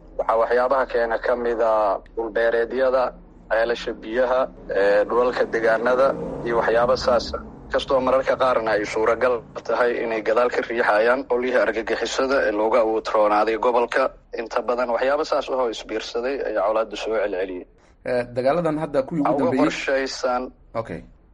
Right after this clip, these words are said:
Speaker 1: Waxaan uga qorshaysan wasaaradda dib u heshiisiinta iyo Hirshabelle iyo guud ahaan maamulka Hirshabelle in wada hadal lagu dhammeeyo, dagaaladuna ay istaagaan,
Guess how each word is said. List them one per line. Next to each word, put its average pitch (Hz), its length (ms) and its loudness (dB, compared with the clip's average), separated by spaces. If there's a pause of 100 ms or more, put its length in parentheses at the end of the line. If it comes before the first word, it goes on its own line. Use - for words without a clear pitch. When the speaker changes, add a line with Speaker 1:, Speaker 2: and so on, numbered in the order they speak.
(140)
Speaker 1:
Waxaan 117 180 0
uga 151 180 0
qorshaysan 127 640 -2
wasaaradda 120 400 0
dib 113 160 -10
u 104 100 -6
heshiisiinta 110 760 -6 (180)
iyo 101 120 -10
Hirshabelle 110 680 0 (140)
iyo 101 100 -10
guud 104 200 -8
ahaan 107 280 0
maamulka 113 420 -4
Hirshabelle 107 640 0 (360)
in 131 120 -2
wada 117 240 2
hadal 123 340 2
lagu 117 240 -4
dhammeeyo, 110 560 0 (300)
dagaaladuna 110 540 0
ay 98 220 -6
istaagaan, 110 600 0